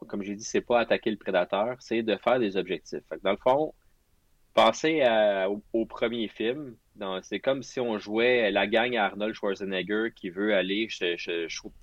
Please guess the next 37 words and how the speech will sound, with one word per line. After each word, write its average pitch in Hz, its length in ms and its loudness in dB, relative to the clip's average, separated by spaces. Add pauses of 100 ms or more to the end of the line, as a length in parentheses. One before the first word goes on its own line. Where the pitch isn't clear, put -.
(140)
aller 107 260 2
sauver 104 540 0
des, 92 280 0
euh, 73 180 0 (560)
euh, 64 760 0
des, 71 560 -6 (100)
une 101 200 4
autre 123 280 6
équipe 120 360 4
qui - 80 4
est 98 60 6
perdue. 101 680 2
Ou, 101 260 0
fait 101 120 4
que - 80 -18
c'est, 107 140 4
c'est 110 180 -4
toujours, 151 480 2
chaque - 320 0
match 123 300 -2
est 104 60 0
cons-, 104 160 -6 (220)
est, - 180 -8
est, 98 320 2
est 98 120 0
bâti 95 440 2
comme 101 240 0
ça. 123 280 -4 (500)
Donc, 101 380 4
il 107 60 4
y 101 40 6
a - 20 2
une 104 100 2
équipe 127 380 0
qui 110 160 -2
doit, 107 400 4 (460)
euh, 87 840 2